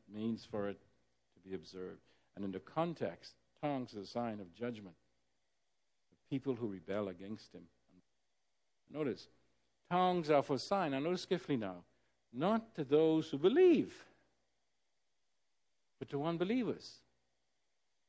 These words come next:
Now, right away, that means if tongues were a sign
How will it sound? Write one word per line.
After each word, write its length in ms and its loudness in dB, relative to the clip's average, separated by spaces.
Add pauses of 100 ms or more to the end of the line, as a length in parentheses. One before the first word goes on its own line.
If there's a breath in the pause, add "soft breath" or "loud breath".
(300)
Now, 80 -4
right 160 -2
away, 300 6
that 180 2
means 240 -2
if 140 -6
tongues 720 -4 (680)
were 80 -2
a 80 -4
sign 760 0